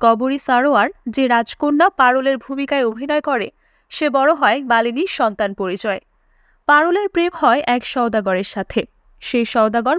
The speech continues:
পারুলকে এক অদ্ভুত আয়না দেয়। আয়নায় পারুল তার মা ছোট রানীকে বনে বনে কেঁদে বেড়াতে দেখে। মালিনী তারপর পারুলকে সবকিছু বলে দেয়। পারুল জানতে পারে, যেদিন রাজা, ছোট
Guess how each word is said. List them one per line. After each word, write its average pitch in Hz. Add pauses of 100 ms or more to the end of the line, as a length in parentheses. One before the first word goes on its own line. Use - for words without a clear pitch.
পারুলকে 262
এক - (140)
অদ্ভুত 254
আয়না 180
দেয়। - (500)
আয়নায় 302
পারুল 311 (120)
তার 269 (120)
মা 254 (200)
ছোট 320 (120)
রানীকে 320 (180)
বনে 240
বনে 233 (100)
কেঁদে 254
বেড়াতে 190
দেখে। 185 (540)
মালিনী 226
তারপর 220 (120)
পারুলকে 269 (100)
সবকিছু 277 (100)
বলে 180
দেয়। - (580)
পারুল 311 (100)
জানতে 269
পারে, 240 (440)
যেদিন 277 (120)
রাজা, 226 (220)
ছোট 330